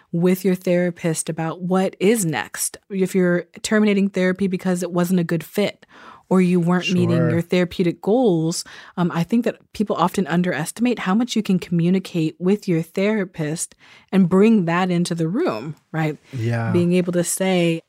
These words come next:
Speaker 1: "I either feel that I'm ready or I feel like I need something different." And so that that can be part of your therapeutic work is, um, navigating the negotiation of closure.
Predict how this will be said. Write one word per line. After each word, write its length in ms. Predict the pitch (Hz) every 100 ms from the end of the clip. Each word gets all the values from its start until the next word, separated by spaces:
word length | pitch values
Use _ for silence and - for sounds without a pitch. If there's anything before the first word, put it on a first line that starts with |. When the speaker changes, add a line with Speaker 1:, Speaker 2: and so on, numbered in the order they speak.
| _ -
Speaker 1:
"I 80 |
either 260 | 180 170 165
feel 220 | - 170
that 140 | 170 160
I'm 220 | 156 170
ready 400 | 247 254 240 233
or 380 | - 170 160 151 - - 175
I 40 |
feel 120 | 196
like 100 | 180
I 40 | 180
need 200 | 180 170
something 360 | 175 170 160
different." 480 | 151 240 - 120 67 - - - 180
And 100 | 175
so 120 | 190
that 180 | 175 170
that 240 | 185 285
can 220 | - 196
be 480 | 170 190 220 180 170
part 220 | - 208 240
of 60 |
your 80 | 196
therapeutic 760 | 185 175 165 - 175 160 151 160
work 540 | 156 220 220 160 - _ - _ -
is, 440 | 190 175 160 156 -
um, 180 | 156 160
navigating 840 | 151 156 170 160 156 156 156 151
the 260 | 165 151 151
negotiation 1000 | 180 160 156 214 - 175 262 147 131 143 -
of 160 | 147
closure. 680 | - 180 269 349 175 143 147